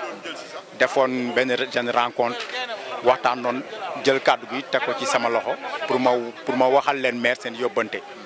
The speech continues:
ak seen i jafe-jafe. Donc, euh, bi ma jëlee kàddu gi aussi, ginnaaw bi ma nuyoo maire, gërëm ko, sant ko ci déplacement bi mu def, jógee ko Darou Salam ñëw fii, te mu mënoon ñëw wax nañu,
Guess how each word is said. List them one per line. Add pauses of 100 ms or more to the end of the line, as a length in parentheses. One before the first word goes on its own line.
(160)
ak
seen
i
jafe-jafe. (1120)
Donc,
euh, (800)
bi
ma
jëlee
kàddu
gi
aussi, (880)
ginnaaw
bi
ma (460)
nuyoo
maire,
gërëm
ko,
sant
ko
ci
déplacement
bi
mu
def,
jógee
ko
Darou
Salam
ñëw
fii,
te
mu
mënoon
ñëw
wax
nañu,